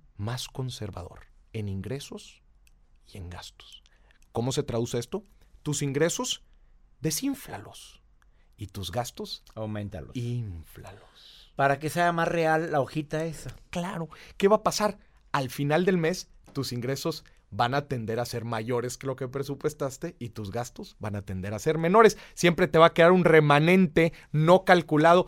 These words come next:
Speaker 1: Y adivina qué hacemos con ese remanente.
Speaker 2: ¿Lo inviertes?
Speaker 1: Exactamente.
Speaker 2: Bueno, ¿qué te pareció este ejercicio tan rápido que hizo Maurice Dieck, que es relacionado con tus finanzas?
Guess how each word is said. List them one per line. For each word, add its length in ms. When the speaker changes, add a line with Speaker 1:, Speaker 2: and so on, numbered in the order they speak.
Speaker 1:
Y 80
adivina 300
qué 80
hacemos 240
con 120
ese 140
remanente. 580
Speaker 2:
¿Lo 120
inviertes? 680
Speaker 1:
Exactamente. 1000
Speaker 2:
Bueno, 280
¿qué 160
te 140
pareció 340
este 140
ejercicio 320
tan 160
rápido 380
que 100
hizo 260
Maurice 360
Dieck, 340
que 140
es 60
relacionado 600
con 220
tus 240
finanzas? 800